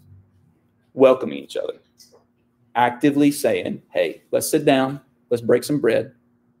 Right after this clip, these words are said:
Let's open up our Bibles. Let's pray together. Let's talk." Um, 'cause having people from different backgrounds and different places and different maturities, that is a cool thing.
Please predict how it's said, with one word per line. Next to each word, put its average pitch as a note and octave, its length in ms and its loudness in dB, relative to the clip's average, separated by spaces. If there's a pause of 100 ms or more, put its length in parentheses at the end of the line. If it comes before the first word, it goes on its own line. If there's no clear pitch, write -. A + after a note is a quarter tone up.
Let's - 180 -2
open B2 200 2
up A#2+ 100 -2
our D#3 100 2
Bibles. - 500 -4 (500)
Let's A#2 140 0
pray A#2 220 0
together. A#2+ 340 0
Let's - 180 -6
talk." - 300 -8 (2250)
Um, A2+ 500 2 (2500)
'cause C#3+ 160 2
having G3 280 4
people F3+ 260 4
from C3+ 180 6
different D3 280 4
backgrounds D3 600 6
and - 100 0
different C#3 280 0
places C#3+ 480 2
and A2+ 100 -2
different C3 260 -4
maturities, C3+ 380 0
that D3 140 6
is C#3 60 0
a B2+ 40 -4
cool C3+ 240 -4
thing. A2 300 -10